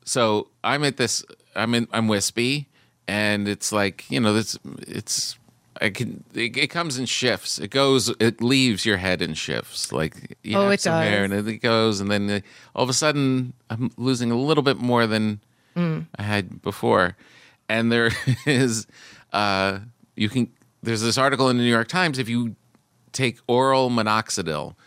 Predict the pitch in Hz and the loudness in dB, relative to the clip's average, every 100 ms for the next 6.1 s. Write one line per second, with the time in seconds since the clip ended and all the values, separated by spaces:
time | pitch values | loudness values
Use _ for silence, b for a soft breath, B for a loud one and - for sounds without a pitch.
0 | b - 127 131 127 120 110 104 113 117 | b -4 -4 -2 0 0 0 -2 -2 -2
1 | 95 90 90 95 101 107 110 - 98 98 | 0 2 2 0 0 -2 -6 -8 -4 -4
2 | - 90 85 80 69 73 78 78 76 80 | -2 -2 0 0 -2 -2 0 -2 -4 -6
3 | 82 85 78 82 101 185 180 165 151 127 | -4 -4 -4 -6 -8 -4 -4 -2 -4 -4
4 | 113 117 117 113 110 - 117 107 101 95 | -2 -2 0 0 0 -2 -4 -4 -4 -4
5 | 101 87 92 - B B 101 101 107 101 | -4 -4 -6 -8 B B -8 -4 0 -2